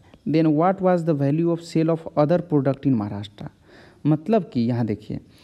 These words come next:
अगर महाराष्ट्र में चालीस परसेंट सीमेंट सेल होता है, तो सीमेंट, मान लीजिए कि सौ परसेंट कोई भी चीज़ है महाराष्ट्र में सेल हुआ,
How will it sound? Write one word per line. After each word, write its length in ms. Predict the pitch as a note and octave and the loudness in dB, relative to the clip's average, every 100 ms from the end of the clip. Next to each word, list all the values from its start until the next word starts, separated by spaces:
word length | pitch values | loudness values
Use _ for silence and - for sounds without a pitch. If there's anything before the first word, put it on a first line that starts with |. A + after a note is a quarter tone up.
| - _ | -20 _
अगर 220 | D3+ E3 | -2 0
महाराष्ट्र 600 | E3 D#3+ D#3 D#3+ D3+ - G#3 | 2 2 0 -2 -4 -2 0
में 120 | F#3+ | -2
चालीस 400 | F#3+ F3+ G3+ G#3+ | -2 -2 -2 -2
परसेंट 380 | G3 G3 G#3 F#3+ | -4 -4 -4 -4
सीमेंट 380 | - G#3 A3+ | 2 2 2
सेल 200 | - C3 | 0 -2
होता 240 | A2 G2 G#2 | -2 -6 -10
है, 160 | G#2+ | -10
तो 120 | - - | -12 -6
सीमेंट, 320 | - D#3 - | -2 -2 0
मान 120 | D3 | 2
लीजिए 200 | D#3+ E3 | 2 -2
कि 120 | E3+ | -4
सौ 300 | E3 - D#3+ | -6 -2 -2
परसेंट 460 | F3 E3 - E3+ - | 0 -4 -2 -4 2
कोई 180 | F3+ F#3 | 2 2
भी 120 | E3 | 0
चीज़ 240 | D#3+ C#3+ | -2 -2
है 60 | D#3+ | 0
महाराष्ट्र 400 | D#3+ C3 B2+ D3 | -2 -2 -2 0
में 120 | C#3 | 0
सेल 280 | - C3+ A2 | 2 0 0
हुआ, 200 | C3 | -6